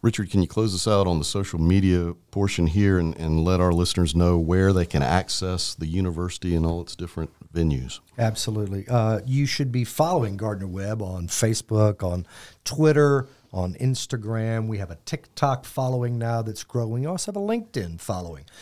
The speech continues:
Speaker 2: So if you're in the LinkedIn crowd, you should always look for Gardner Webb University and join us. That's a fast-growing audience of almost sixty thousand friends and alumni now, so you can join that group, and we'd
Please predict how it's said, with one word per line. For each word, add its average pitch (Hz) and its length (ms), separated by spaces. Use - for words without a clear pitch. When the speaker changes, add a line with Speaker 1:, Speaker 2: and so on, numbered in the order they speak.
Speaker 2:
So - 160
if 104 160
you're 98 260
in 113 140
the 98 60
LinkedIn 107 580
crowd, 104 380
you 101 60
should 95 280
always 120 360
look 110 200
for 98 220
Gardner 131 300
Webb 117 200
University 104 600
and 95 100
join 101 220
us. 98 140
That's 101 200
a 95 60
fast-growing 107 840
audience 113 460
of 104 100
almost 117 360
sixty - 340
thousand 113 540
friends 107 340
and 101 80
alumni 101 460
now, 98 180
so - 160
you 104 180
can 90 220
join 98 280
that 98 160
group, 107 240
and 107 80
we'd 104 180